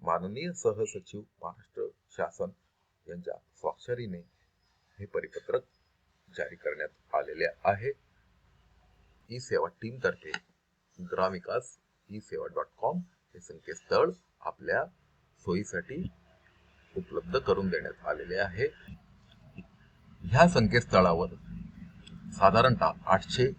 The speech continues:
विषयांची माहिती विभागनिहाय, दिनांकनिहाय आपणास उपलब्ध करून देण्यात आलेली आहे. तसेच ह्या संकेतस्थळावर बघा,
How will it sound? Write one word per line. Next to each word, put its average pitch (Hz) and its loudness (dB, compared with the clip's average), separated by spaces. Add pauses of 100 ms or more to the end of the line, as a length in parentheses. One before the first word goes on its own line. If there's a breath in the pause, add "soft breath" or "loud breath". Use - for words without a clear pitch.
(420)
विषयांची 101 0 (380)
माहिती 92 4 (800)
विभागनिहाय, 98 8 (720)
दिनांकनिहाय 104 2 (840)
आपणास - -4 (100)
उपलब्ध 82 -8
करून 82 -10
देण्यात 76 -10
आलेली 78 -2
आहे. 85 -2 (500)
तसेच - -4 (140)
ह्या 107 8 (300)
संकेतस्थळावर 107 6 (1600)
बघा, 107 10